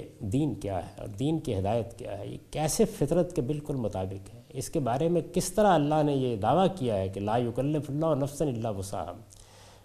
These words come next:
یعنی عام آدمی کی حیثیت سے میری ذمہ داری صرف یہ ہے کہ میں اپنے دائرہ عمل میں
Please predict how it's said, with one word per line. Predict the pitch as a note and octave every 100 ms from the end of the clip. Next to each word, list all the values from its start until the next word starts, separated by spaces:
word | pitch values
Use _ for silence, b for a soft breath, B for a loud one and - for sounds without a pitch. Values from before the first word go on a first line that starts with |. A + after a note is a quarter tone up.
| -
یعنی | A#2 B2
عام | A2+ E3+ F3+
آدمی | D#3 D3 F#3
کی | F3+ D#3+
حیثیت | B2 D#3 F3+ F#3
سے | F#3+
میری | D#3 D#3 E3
ذمہ | E3 F3
داری | F3+ F3+
صرف | F3+ A3 A3+ F#3
یہ | D#3 E2+
ہے | E2+
کہ | F#2+ A2
میں | C3 D#3
اپنے | D#3 G3+ F#3+
دائرہ | A#2+ C3 D#3 E3 D3+
عمل | F#3+ E3
میں | E2+